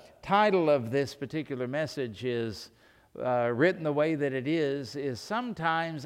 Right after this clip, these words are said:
I get stuck when I'm praying.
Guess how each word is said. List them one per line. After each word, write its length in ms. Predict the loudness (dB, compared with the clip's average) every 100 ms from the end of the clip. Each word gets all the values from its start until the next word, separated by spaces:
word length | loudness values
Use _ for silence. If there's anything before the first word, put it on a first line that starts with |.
| -8
I 180 | -4 -2
get 320 | 0 -2 -2
stuck 680 | -10 -12 0 4 4 2 -8
when 160 | -6 -4
I'm 200 | -4 -4
praying. 460 | 2 2 2 -4